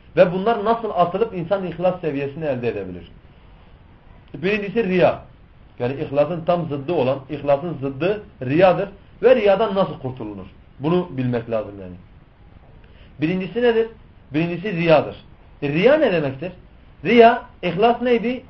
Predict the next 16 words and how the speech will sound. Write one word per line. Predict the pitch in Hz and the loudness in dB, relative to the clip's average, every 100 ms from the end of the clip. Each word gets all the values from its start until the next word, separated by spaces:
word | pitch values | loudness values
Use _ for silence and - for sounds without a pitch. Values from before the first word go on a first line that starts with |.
| 147 | 2
Yapılan | 165 170 226 214 | 2 4 0 0
her | 156 220 233 | 2 2 2
amellerde | 185 175 165 156 151 | 0 0 2 2 0
ve | 147 139 | -2 0
terk | 214 214 | 0 0
edilen | 202 160 147 | -2 -2 -4
şeylerde | 131 143 135 135 208 226 - - - - | -4 -4 -2 -2 -2 -4 -8 -20 -2 4
sadece | 208 196 180 | 4 4 2
Allah'a | 175 165 165 185 | 2 2 4 2
gözeterek | 160 151 151 156 127 | 2 0 0 -2 -2
yapmak. | 117 95 95 - - - - | -4 -6 -10 -16 -20 -18 -6
Riya | 143 196 | 2 2
neydi? | 226 202 160 220 226 - - - - | 2 0 -4 -6 -10 -16 -20 -20 -2
Yapılan | 143 190 190 208 254 - | 6 6 6 2 2 0
amelin | 190 190 208 190 123 - - | 0 4 4 2 0 -10 2
ya | 185 220 | 4 4